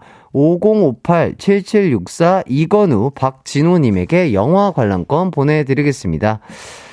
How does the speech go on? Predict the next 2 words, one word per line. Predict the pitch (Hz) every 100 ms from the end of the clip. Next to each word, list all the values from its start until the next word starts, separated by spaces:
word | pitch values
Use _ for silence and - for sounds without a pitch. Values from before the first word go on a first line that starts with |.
| - - - - _ _
자, | - 208 196 185 170 151 123
엄경민님께서 | - 160 226 220 185 196 208 190 156 110 98 143 107